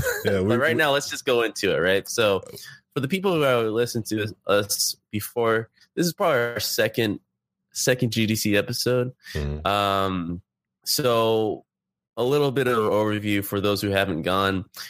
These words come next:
Speaker 2: It is, what is it, Larry? What would you describe it as?
Speaker 1: So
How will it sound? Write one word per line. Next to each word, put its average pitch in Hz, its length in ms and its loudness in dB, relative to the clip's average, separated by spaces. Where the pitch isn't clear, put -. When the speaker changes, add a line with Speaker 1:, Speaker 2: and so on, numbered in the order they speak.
Speaker 2:
It 117 220 2
is, 110 800 0
what 123 200 2
is 101 120 -2
it, 85 80 -2
Larry? 85 280 0
What 117 160 2
would 123 160 0
you 107 80 0
describe 92 500 -2
it 82 100 -2
as? 80 300 -2
Speaker 1:
So 117 520 0